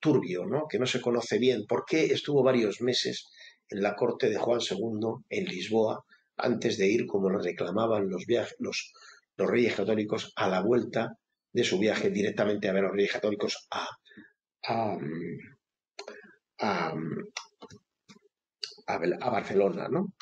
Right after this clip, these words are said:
Y se sospecha que es porque, eh, hubo una negociación. Es decir, a pesar de que Colón debía fidelidad a los reyes,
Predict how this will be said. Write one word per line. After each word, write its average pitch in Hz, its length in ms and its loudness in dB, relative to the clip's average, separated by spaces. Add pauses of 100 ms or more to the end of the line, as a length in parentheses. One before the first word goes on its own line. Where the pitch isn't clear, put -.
(140)
Y - 40 -10
se - 120 -4
sospecha - 600 -2 (880)
que - 240 0
es - 240 -4
porque, - 580 0
eh, 85 380 -2
hubo 98 260 4
una 113 200 4
negociación. 101 520 -2 (1120)
Es - 140 -14
decir, 95 220 -2
a - 100 -2
pesar 101 360 0
de 101 180 0
que 107 480 0
Colón 131 360 4
debía 101 340 0
fidelidad 98 540 -2
a 120 80 4
los 131 100 6
reyes, 135 460 0